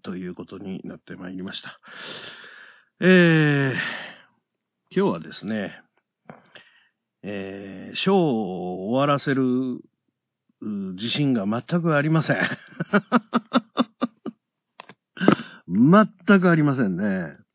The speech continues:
本当にね。あのー、本当についさっき帰ってきて、まあ、ついさっきでもないか。えー、ほぼ午前様で帰ってきて、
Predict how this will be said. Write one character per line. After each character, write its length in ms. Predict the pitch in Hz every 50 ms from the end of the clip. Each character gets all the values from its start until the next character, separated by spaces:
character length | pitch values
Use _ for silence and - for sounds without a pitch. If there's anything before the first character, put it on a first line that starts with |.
| _ _ _ _ -
本 180 | 107 104 95 85
当 180 | - 101 95
に 100 | 92 95
ね。 320 | 104 117 120 104 92 82 - _ _ _ _ _ _ _ - - - - - - -
あ 180 | - 131 135 135
の 80 | 131
ー、 1160 | 131 127 127 123 123 120 120 117 113 117 110 107 107 101 98 98 95 95 95 85 87 92 92
本 200 | 113 160 160 160
当 160 | - - 151 143
に 300 | 135 135 131 123 - _ _ _ -
つ 160 | - 165 156
い 80 | 143 -
さ 100 | - 131
っ 60 | 110
き 400 | - - 98 98 92 82 - _ _ _ _ - - _ _ _ _ -
帰 120 | - 101
っ 40 | 104
て 160 | 87 - 90
き 80 | 80 -
て、 300 | - 92 76 71 - _ _ _ _ _ _
ま 100 | - 110
あ、 40 | - -
つ 120 | - 170
い 60 | 214
さ 120 | 202 - 147
っ 20 |
き 120 | - -
で 60 | 95 92
も 120 | 82 82
な 120 | 82 80
い 60 | 80 78
か。 240 | - - - - _ _ _ _ _ - - - - - - _ _ -
え 840 | 95 95 92 90 95 92 90 90 87 87 85 82 82 82 80 82 -
ー、 20 |
ほ 140 | - 160 151
ぼ 140 | 135 123 98
午 180 | 95 104 104
前 200 | 104 113 110 107
様 260 | 107 - 110 98 104 104
で 100 | 101 95
帰 140 | - 95 87
っ 20 |
て 140 | - - -
き 80 | - -
て、 320 | - - 78 73 - -